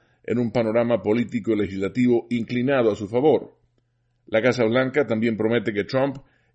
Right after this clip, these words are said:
intentará usar órdenes ejecutivas para abordar elementos del paquete del Congreso que implican desalojos y beneficios por desempleo. Sin embargo, no hay evidencia de que la estrategia tenga mucho impacto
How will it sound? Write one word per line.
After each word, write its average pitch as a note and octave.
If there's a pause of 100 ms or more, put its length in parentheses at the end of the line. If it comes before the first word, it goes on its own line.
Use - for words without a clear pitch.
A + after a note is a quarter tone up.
intentará B2+
usar A#2+
órdenes A#2
ejecutivas G#2+
para G#2
abordar G#2 (380)
elementos C3+
del B2
paquete G#2+
del G#2
Congreso A#2+ (260)
que A2
implican B2+
desalojos A2+ (240)
y G#2+
beneficios G#2+
por G#2
desempleo. G#2+
Sin G#2+
embargo, A2 (360)
no A2+
hay B2+
evidencia B2+ (240)
de G#2
que G#2
la A2
estrategia G#2+
tenga A2+
mucho A#2
impacto A2+